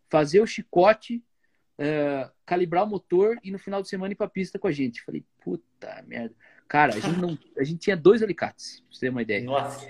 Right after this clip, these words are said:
Speaker 2: já caiu a bomba no colo, né? <laughs>
Speaker 1: Caiu a bomba no colo, a gente foi pra Curitiba, cara. Sem brincadeira, cara. Foi, foi ali que a gente começou a ver mais a vida real. Porque quando a gente, quando você trabalha numa fábrica de, que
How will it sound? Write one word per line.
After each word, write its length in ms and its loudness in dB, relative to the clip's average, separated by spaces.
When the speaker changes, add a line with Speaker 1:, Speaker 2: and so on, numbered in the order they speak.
Speaker 2:
já 200 0
caiu 280 8
a 60 8
bomba 320 4
no 140 -8
colo, 320 -2
né? 100 -6
<laughs> 540 -10
Speaker 1:
Caiu 240 6
a 80 0
bomba 320 0
no 100 -6
colo, 260 -4
a 40 -2
gente 140 -14
foi 120 -2
pra 120 -8
Curitiba, 560 -4
cara. 320 -6
Sem 160 0
brincadeira, 560 0
cara. 320 -6
Foi, 220 -2
foi 200 2
ali 140 0
que 100 -2
a 20 0
gente 180 -4
começou 540 0
a 260 0
ver 160 0
mais 300 -4
a 60 -8
vida 200 -10
real. 200 -2
Porque 120 -20
quando 140 -2
a 60 -8
gente, 160 -14
quando 260 -12
você 80 -14
trabalha 440 0
numa 180 -6
fábrica 420 -8
de, 260 -12
que 160 -8